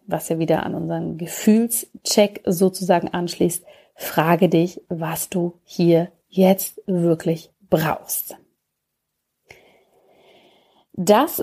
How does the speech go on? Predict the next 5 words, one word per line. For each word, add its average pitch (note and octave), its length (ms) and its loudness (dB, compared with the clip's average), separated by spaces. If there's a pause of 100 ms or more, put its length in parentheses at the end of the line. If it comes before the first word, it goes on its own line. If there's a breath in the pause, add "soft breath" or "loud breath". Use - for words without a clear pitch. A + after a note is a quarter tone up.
(120)
waren A#3 400 4
meine, G3+ 420 4
äh, F#3+ 320 -4
wichtigen G#3 920 2
fünf G3 460 -2